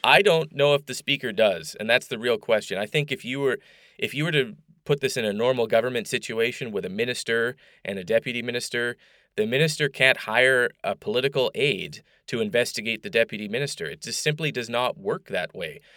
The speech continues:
You have to have a process, and that's the real question. I don't,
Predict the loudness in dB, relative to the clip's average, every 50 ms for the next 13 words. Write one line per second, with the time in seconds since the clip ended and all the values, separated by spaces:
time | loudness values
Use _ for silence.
0 | -20 _ _ _ -8 -2 0 0 0 0 -2 -2 0 0 0 0 -2 -4 -2 -2
1 | -2 -2 -2 -4 -6 -8 -8 -8 -8 -6 -6 -2 0 0 0 0 0 -4 -6 -8
2 | -6 -2 0 -2 0 0 0 -2 -2 -2 -4 -2 -2 0 0 -2 -2 -4